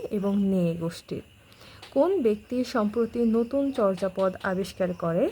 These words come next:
সৈয়দ মোহাম্মদ শাহেদ। সৈয়দ মোহাম্মদ শাহেদ সম্প্রতি নতুন চর্যাপদ আবিষ্কার করে। চর্যাপদের তিব্বতী অনুবাদ কে আবিষ্কার করে?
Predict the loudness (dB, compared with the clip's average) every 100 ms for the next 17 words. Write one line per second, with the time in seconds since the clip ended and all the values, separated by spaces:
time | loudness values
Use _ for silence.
0 | -4 -20 -20 -20 -18 2 4 6 4 4
1 | -2 -2 -2 -2 -4 -10 -10 -4 -4 -4
2 | -10 -20 _ -20 _ -20 -20 -20 -20 -18
3 | 2 6 6 4 0 -2 -2 -2 -2 -2
4 | -6 -20 -20 -8 -6 -4 -4 -4 -8 -18
5 | -20 -6 -2 -2 0 -4 0 -2 -2 -10
6 | -20 -2 4 4 4 -2 -2 0 0 2
7 | -4 -2 -2 -2 -4 -4 -4 -4 -6 -4
8 | -4 -6 -10 -20 -20 -20 -4 0 0 -2
9 | 0 0 2 0 0 -6 0 0 0 -6
10 | -2 -2 0 0 -2 -6 -20 -20 -20 -20
11 | -20 -2 2 2 0 -2 -6 -4 -4 -2
12 | -2 -2